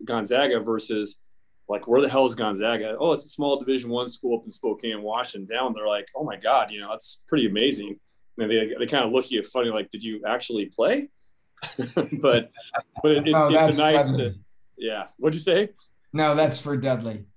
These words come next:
Speaker 1: Oh, yeah, that's right. Sorry. Team manager. <laughs> Uh, no, but it's just that, that whole sense of, and that's what Few's always, I think, done, you know, from back in the day, that just the fact that, hey, we are a group and, you know, no one can get within that,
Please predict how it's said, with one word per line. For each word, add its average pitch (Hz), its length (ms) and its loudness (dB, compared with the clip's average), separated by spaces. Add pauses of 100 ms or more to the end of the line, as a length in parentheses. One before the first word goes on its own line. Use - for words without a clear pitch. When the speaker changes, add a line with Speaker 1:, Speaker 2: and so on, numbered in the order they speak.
Speaker 1:
Oh, 156 180 2
yeah, 123 120 -2
that's 117 160 -6
right. 123 200 -2
Sorry. 113 380 -4 (480)
Team 165 200 0
manager. 120 460 -2
<laughs> - 40 -14 (540)
Uh, 131 280 4
no, 170 180 6
but 147 140 2
it's 151 120 -2
just 202 180 -4
that, 147 200 2
that 160 140 2
whole 185 160 2
sense 170 420 -6
of, 131 120 -4
and 120 60 -8
that's 151 200 -6
what 156 100 -4 (100)
Few's 135 240 -2
always, 117 360 2
I 113 100 -8
think, 117 240 -8 (160)
done, 113 460 0 (100)
you 110 80 -16
know, 110 220 -14 (100)
from 110 140 -12
back 113 320 2
in 110 80 -6
the 101 80 -8
day, 110 320 0
that 104 240 -8
just - 300 -2
the 120 80 -2
fact 117 480 0
that, 104 180 -2
hey, 113 180 0
we 123 220 -2
are 110 220 0
a 95 60 -8
group 113 480 -4
and, 104 260 -16
you 107 120 -10
know, 107 160 -2
no 123 80 2
one 123 120 -4
can 110 120 -12
get 117 300 0
within 110 300 -2
that, 107 200 -6